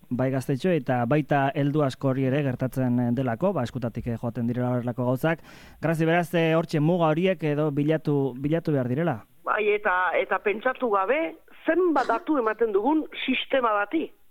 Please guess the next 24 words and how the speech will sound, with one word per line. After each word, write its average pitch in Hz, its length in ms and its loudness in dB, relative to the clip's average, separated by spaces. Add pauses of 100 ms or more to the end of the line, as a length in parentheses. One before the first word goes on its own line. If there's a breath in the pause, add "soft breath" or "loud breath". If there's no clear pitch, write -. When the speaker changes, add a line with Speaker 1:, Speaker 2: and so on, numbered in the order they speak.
(520)
Speaker 2:
Beste, 208 440 -2
beste 427 240 0
alde 240 160 2
batetik, 202 480 0 (320 loud breath)
eh, 160 260 2
gu, 180 500 4
eh, 127 440 2
pixka 233 260 -2
bat, 233 240 -2
eh, 185 240 0 (300 loud breath)
eh, 185 160 0
kontrabandisten 226 720 -2
generazionekoak 214 840 -2 (340 loud breath)
gira, 226 380 -2 (140)
Speaker 1:
<laughs> - 140 -16
Speaker 2:
eta, 175 600 0 (260 loud breath)
eh, 147 280 0
isilik 247 340 -4
egon 226 240 2
behar 220 280 0
zen, 339 280 0
eta 220 400 0
gauzak, 233 340 0 (400 loud breath)
hor, 392 300 0